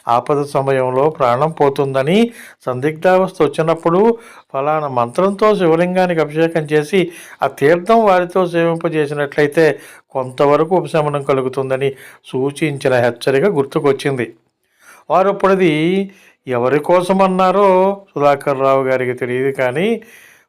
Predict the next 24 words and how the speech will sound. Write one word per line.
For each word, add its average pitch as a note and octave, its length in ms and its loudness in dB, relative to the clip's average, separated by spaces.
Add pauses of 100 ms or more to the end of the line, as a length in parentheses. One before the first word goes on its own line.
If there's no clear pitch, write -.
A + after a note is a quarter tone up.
(140)
వారు F#3+ 760 2 (160)
తనను E3+ 420 2
ఆ E3 100 4
మంత్రం D#3+ 560 0
రాసి E3+ 460 2 (320)
జాగ్రత్త C#3+ 600 0
పరచమని E3 560 0
ఆదేశించారు. F3 1040 0 (360)
అప్పుడు D#3 300 2
ఇది D3+ 100 2
కాకతాళీయంగా D#3+ 1000 0
జరిగిందని D#3 800 -4 (360)
అనుకున్నారు C#3 580 0
సుధాకర్ C3+ 520 0
రావు A#2+ 160 2
గారు. A2+ 240 -4 (240)
కానీ D#3+ 560 -2 (380)
ఇప్పుడు C#3 640 2 (540)
వారి B2+ 240 -8 (140)
తల్లి A3 300 0
శారదమ్మ F#3 540 0
గారి E3+ 260 0
ప్రాణాపాయ D#3 640 2
అవస్థలో C#3+ 840 2